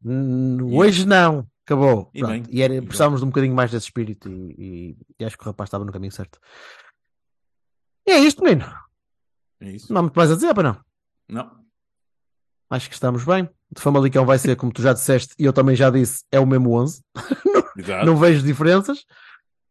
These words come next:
Speaker 1: Eh, epá, e seja o que Deus quiser, e é ganhar o jogo. E
Speaker 2: Fora, fora os que não estavam disponíveis, o Marcano e o Otávio que vão entrar para o
Speaker 1: Sim,
Speaker 2: lugar.
Speaker 1: é Marcano, e, Marcano entra para o lado,
Speaker 2: Cardoso.
Speaker 1: para o lugar do, do Fábio e, eh, o Fábio fez um jogo horrível também.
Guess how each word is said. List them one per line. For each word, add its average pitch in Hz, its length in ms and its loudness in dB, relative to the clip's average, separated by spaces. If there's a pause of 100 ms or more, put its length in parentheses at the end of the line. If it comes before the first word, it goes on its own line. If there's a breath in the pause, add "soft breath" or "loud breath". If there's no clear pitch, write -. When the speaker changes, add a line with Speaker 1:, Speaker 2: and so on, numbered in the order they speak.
(140)
Speaker 1:
Eh, 185 720 6 (280)
epá, 160 280 2
e 170 180 0
seja 151 240 -2
o - 20 -4
que 135 60 -10
Deus 131 120 -6
quiser, 117 340 -6
e 139 100 0
é 143 40 0
ganhar 147 280 0
o 123 60 -2
jogo. 135 440 -4 (320)
E 131 100 -12
Speaker 2:
Fora, 131 280 0 (420)
fora 139 240 0
os 156 120 -4
que - 80 -12
não 170 100 -8
estavam 165 320 -4
disponíveis, 165 560 -12
o 107 40 -10
Marcano 120 460 -8
e 127 140 -6
o 123 120 -6
Otávio 135 380 -6
que - 80 -20
vão 104 140 -12
entrar 101 220 -10
para - 100 -12
o 107 60 -8
Speaker 1:
Sim, - 100 2
Speaker 2:
lugar. 466 160 -2
Speaker 1:
é 135 80 0
Marcano, 156 400 2
e, 180 320 0
Marcano 170 560 2
entra 165 140 0
para 160 120 -2
o 160 40 2
lado, 160 200 2
Speaker 2:
Cardoso. 110 40 -8
Speaker 1:
para 147 80 -2
o 147 40 2
lugar 143 160 2
do, 139 280 -4
do 127 80 -4
Fábio 156 520 0
e, 143 360 -2
eh, 120 240 -4
o 143 80 -4
Fábio 131 260 0
fez 101 160 -8
um 101 140 -8
jogo 101 240 -8
horrível 95 320 -10
também. 95 200 -14